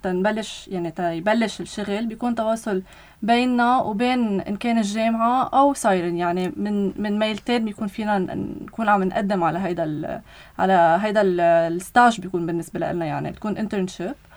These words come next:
و-، وبيرجع الشغل بيصير، آه، بين siren وبين الوزارة. يعني نحن كت-، كطلاب كنا عم نشتغل،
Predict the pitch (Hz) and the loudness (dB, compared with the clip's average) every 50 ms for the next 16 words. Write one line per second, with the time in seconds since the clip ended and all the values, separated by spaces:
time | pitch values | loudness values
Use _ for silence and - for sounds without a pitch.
0 | - - - - - - - - - - - 233 233 233 233 233 226 220 220 220 | -20 -20 -20 -20 -20 -20 -20 -20 -12 -6 -4 -2 0 4 8 10 10 10 10 10
1 | 220 214 214 214 214 214 208 - - 220 240 302 302 294 302 285 240 214 202 202 | 8 8 6 6 4 4 2 0 0 2 2 4 4 6 8 8 8 8 6 4
2 | - - 277 269 285 240 208 226 226 - - 254 262 262 269 285 285 - - - | 0 0 2 2 2 2 0 -4 -6 -6 -4 -4 -2 2 2 0 0 -2 -6 -4
3 | - 196 202 208 208 202 202 202 202 196 196 196 190 190 180 - - - 202 196 | 0 2 4 4 6 4 4 4 4 4 4 4 2 2 0 -2 -4 -4 -2 0
4 | 247 262 277 247 220 208 - 247 240 262 269 269 285 311 339 311 - - 226 233 | 2 2 2 2 0 0 2 2 2 2 2 2 2 2 2 2 0 -4 -4 -2
5 | 214 254 254 240 226 202 196 190 185 190 190 175 175 170 175 175 185 214 - - | 0 2 2 2 2 2 0 2 2 2 2 2 0 -2 -2 -2 -2 -4 -2 -4
6 | 226 220 - 202 185 - - - 190 - - - 208 190 208 196 214 226 233 226 | -4 -4 -4 -6 -8 -8 -12 -12 -12 -10 -8 -8 -6 -4 -2 2 4 4 2 2
7 | - 214 202 190 180 180 190 190 190 - - 240 - 226 208 196 | 0 -2 0 0 0 0 0 -2 -4 -4 -8 -6 -4 -4 -4 -4